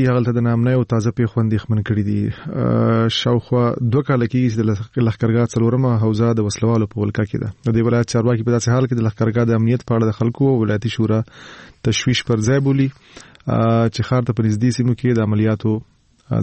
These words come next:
د پیل خبر، خبر ورکوي. الیاس دایي رپورټ راکوي.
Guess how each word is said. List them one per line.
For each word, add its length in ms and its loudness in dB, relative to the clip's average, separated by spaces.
د 20 2
پیل 320 0
خبر، 200 -2
خبر 260 0
ورکوي. 360 -4
الیاس 340 0
دایي 200 2
رپورټ 300 -2
راکوي. 320 -8